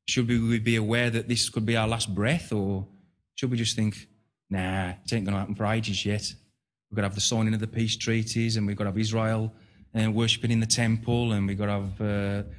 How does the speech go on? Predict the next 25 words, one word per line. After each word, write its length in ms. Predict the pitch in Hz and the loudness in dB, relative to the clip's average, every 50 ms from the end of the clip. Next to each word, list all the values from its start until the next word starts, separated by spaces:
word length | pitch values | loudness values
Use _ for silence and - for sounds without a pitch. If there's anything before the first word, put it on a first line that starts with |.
| - - | -12 -10
we've 80 | - 104 | -4 -2
gotta 160 | - 117 113 | 0 2 2
know 120 | 113 113 117 | 2 2 2
where 80 | 117 | 2
the 80 | 113 117 | 2 0
Antichrist 640 | 120 123 - - - - 120 117 110 110 - - | 0 0 -2 -4 -2 0 0 0 0 0 0 0
is." 300 | 113 123 127 - - - - - - - _ _ _ _ _ _ _ _ _ - | 0 0 2 0 -2 -4 -8 -16 -20 -20 _ _ _ _ _ _ _ _ _ -2
Or 100 | 127 135 | 0 0
as 100 | 143 135 | 2 2
we 100 | 135 120 | 2 2
said, 260 | - - 143 127 113 | 2 2 2 2 2
no, 300 | 117 135 139 120 101 95 - - - - | 2 2 2 0 0 -4 -6 -12 -14 -6
the 100 | - 113 | -2 -2
rapture 540 | 110 113 143 147 - - - - 113 110 - - | 0 2 0 0 -2 -2 -2 -2 -2 -2 -2 -2
is 180 | 120 104 - - | -4 -4 -4 -2
imminent. 540 | - 127 120 120 113 101 92 87 - - - - _ _ - - - - - _ _ _ _ _ _ _ _ - | 0 2 2 2 2 0 -2 -4 -6 -8 -10 -12 _ _ -12 -12 -12 -14 -16 _ _ _ _ _ _ _ _ 0
There 120 | 113 120 | 2 2
is 160 | 123 120 - | 2 2 2
no 320 | 131 123 131 131 139 160 170 | 2 4 4 4 4 2 0
prophecy 540 | - - - 175 - - 165 - - 135 | 0 -2 -4 -4 -2 -2 -2 0 0 0
that 140 | 120 120 107 | 0 0 2
needs 240 | 120 120 113 113 - | 2 2 2 2 0
to 60 | 123 | 0
be 140 | 113 113 107 | 0 0 0
fulfilled. 600 | - - 107 - 113 107 101 95 101 117 - | -2 -4 -4 -2 0 0 0 0 -2 -4 -4